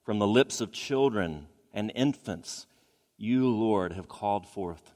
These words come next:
praise'?" And he left them and went out to the city, to Bethany, where he spent the night. This is the gospel of Jesus Christ.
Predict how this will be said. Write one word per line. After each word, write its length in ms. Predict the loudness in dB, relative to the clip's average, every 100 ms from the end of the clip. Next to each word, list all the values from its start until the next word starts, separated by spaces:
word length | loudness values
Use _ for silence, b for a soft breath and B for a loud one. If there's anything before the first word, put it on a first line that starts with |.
| _
praise'?" 560 | -12 -10 -10 -14 -18 -20 _ _ _ _ _ _ _ _ _
And 120 | -8 -2
he 80 |
left 320 | 6 6 6 0
them 160 | -2
and 160 | -2 -2
went 160 | 0
out 220 | 2 0 -2
to 100 | -8
the 100 | -6
city, 540 | -6 -4 -4 -6 -10 b b _
to 100 | -4
Bethany, 460 | 0 2 0 -4
where 160 | -8 -8
he 140 | -8
spent 340 | -10 -10 -12 -10
the 80 |
night. 360 | -12 -12 -14 -20 _ _ _ _ _ _ _ _ _
This 140 | -8 -8
is 140 | -8
the 100 | -8
gospel 580 | 4 8 6 4 -8 -6
of 80 | -6
Jesus 400 | -6 -8 -8 -12
Christ. 540 | -8 -6 -6 -12 -20